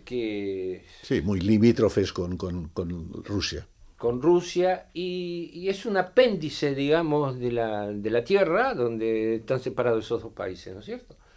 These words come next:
Speaker 1: Eh, yo creo que ese temor hace que aquel que la quiera producir, la,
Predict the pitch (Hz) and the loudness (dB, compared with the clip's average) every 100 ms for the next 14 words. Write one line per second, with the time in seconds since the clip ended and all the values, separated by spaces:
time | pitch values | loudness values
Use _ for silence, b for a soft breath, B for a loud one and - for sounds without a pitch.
0 | b b b b b - 127 131 127 123 | b b b b b -6 -2 0 0 2
1 | 120 120 - - 214 220 208 196 - 226 | 0 -2 -4 -4 0 0 0 -2 0 -2
2 | 233 240 208 247 277 277 190 220 226 214 | 0 -4 -2 -2 -2 -4 -6 -6 -8 -10
3 | - 156 139 - 143 143 - 202 190 156 | -4 -2 -2 -6 -6 -6 -2 -2 0 -2
4 | 143 139 185 175 156 147 - 151 147 147 | -2 -2 0 2 2 2 0 -2 -2 -6
5 | 196 285 311 - _ _ - _ _ _ | -4 -4 -6 -16 _ _ -20 _ _ _
6 | - _ - _ _ 101 104 107 110 104 | -20 _ -20 _ _ -12 -6 0 0 0
7 | 101 95 95 92 90 90 85 82 87 | -2 -4 -4 -6 -8 -12 -14 -16 -18